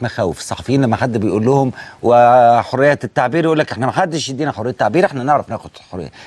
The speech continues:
الإعلاميين إحنا نفس الشيء، ما حدش يقدر يفرض علينا، إحنا هناخد حريتنا بإيدنا. هنعرف نعمل ده. المبدع أيضًا، لكن المبدع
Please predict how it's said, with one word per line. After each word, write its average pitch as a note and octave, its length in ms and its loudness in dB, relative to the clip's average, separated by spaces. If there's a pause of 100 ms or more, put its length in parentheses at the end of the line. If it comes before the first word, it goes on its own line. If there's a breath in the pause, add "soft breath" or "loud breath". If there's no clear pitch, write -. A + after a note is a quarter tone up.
(120 loud breath)
الإعلاميين A2 720 0
إحنا E3+ 200 -2
نفس F3 220 -2
الشيء، C#3+ 280 -2
ما G#2 80 -4
حدش B2+ 240 -2
يقدر C#3 220 0
يفرض B2+ 260 -2
علينا، F#2+ 240 0 (260 loud breath)
إحنا D#2 300 -6
هناخد B2 300 -2
حريتنا G#2 500 -4
بإيدنا. A#2+ 380 0 (520 loud breath)
هنعرف A2 500 -2
نعمل C#2+ 300 -12
ده. - 100 -20 (160)
المبدع B2+ 560 -2
أيضًا، C3+ 300 0 (280 loud breath)
لكن G#2 240 -4
المبدع A2+ 400 0